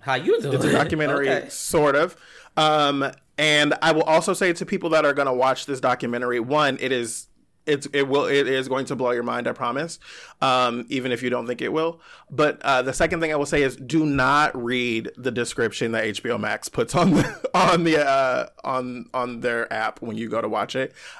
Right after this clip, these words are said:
Speaker 2: I think it says way too much about the documentary and kind of ruins the, the doc.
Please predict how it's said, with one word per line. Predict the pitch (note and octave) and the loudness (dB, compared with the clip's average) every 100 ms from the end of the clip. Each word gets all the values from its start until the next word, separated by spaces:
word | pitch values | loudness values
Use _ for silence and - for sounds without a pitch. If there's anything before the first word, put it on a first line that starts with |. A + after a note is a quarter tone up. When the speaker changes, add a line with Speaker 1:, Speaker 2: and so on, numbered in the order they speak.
| - | -4
Speaker 2:
I | B2 | -2
think | B2 | -2
it | A#2 - | -4 -2
says | B2 A#2 | -2 -2
way | A2 A2+ | 0 -2
too | A2+ A#2 | -2 -4
much | G#2+ A2 | -4 -4
about | A#2 A2+ | -2 -4
the | A2+ | -2
documentary | A2+ A2+ A2+ A2 A2+ A#2 C3 - | -2 -2 -4 -2 -2 -2 -2 -4
and | G#2+ G2+ | -8 -6
kind | - A2 | -6 -6
of | G#2 | -4
ruins | A2 A2+ - | -4 -4 -6
the, | - G#2+ | -4 -4
the | A2+ A2 | -4 -4
doc. | A#2 A#2+ C#3+ | -2 0 -4